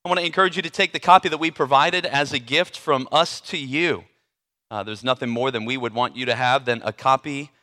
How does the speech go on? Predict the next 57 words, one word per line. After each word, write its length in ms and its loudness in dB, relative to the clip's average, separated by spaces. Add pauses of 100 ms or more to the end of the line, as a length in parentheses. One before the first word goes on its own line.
(160)
of 160 -4
your 380 -2
very 480 -4
own, 300 -4
uh, 320 0
a, 60 -4
a 20 -6
very 240 2
own 100 -2
copy 380 0
of 320 -2
God's 280 2
Word 280 -4
for 80 -10
yourself. 680 -6 (640)
I 100 6
want 180 6
to 80 0
encourage 360 2
you 100 -4
to 60 4
open 260 4
to 80 -6
the 100 -2
passage 480 2
so 100 -8
that 140 -2
you 100 -8
can 180 -4
follow 380 6
along 380 2
when 180 -2
I 140 6
read 360 -2
it 180 4
in 140 -4
a 60 0
few 260 -6
moments. 540 -2
And 140 -4
then 160 0 (360)
I 60 -2
want 140 4
to 40 8
also 280 4
encourage 340 2
you 80 -4
to 80 2
keep 300 -4
it 160 2
open 560 2 (340)
as 160 -2
we'll 140 4
be 100 0
referencing 720 2
the 80 2
passage 720 -2